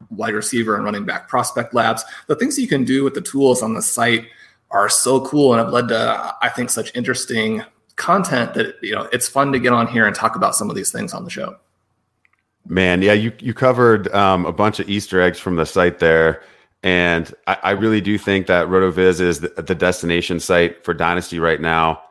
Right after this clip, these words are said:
Speaker 2: not just because of the tools, but also because of the people that we have writing. And obviously, I'm, I'm biased. I think you and I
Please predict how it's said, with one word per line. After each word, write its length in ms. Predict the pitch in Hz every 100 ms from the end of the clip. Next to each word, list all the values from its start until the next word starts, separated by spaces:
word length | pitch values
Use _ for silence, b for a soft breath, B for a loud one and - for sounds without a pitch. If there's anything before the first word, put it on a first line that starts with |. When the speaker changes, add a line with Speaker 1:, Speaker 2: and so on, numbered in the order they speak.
| -
Speaker 2:
not 240 | 110 123
just 200 | 98 127
because 240 | 98 107 90
of 40 |
the 100 | 80
tools, 320 | - 117 104
but 140 | 90 90
also 320 | 87 87 95
because 480 | 85 90 87 85 b b b -
of 120 | 87
the 60 | 95
people 260 | 101 95
that 100 | 95
we 100 | 90
have 160 | 85 82
writing. 480 | 85 85 87 87 85 _ _ -
And 60 |
obviously, 280 | 85 95 104
I'm, 120 | 87 85
I'm 140 | 82
biased. 320 | 80 85 85
I 60 | 90
think 220 | 90 -
you 120 | 127
and 80 | 98
I 280 | 92 90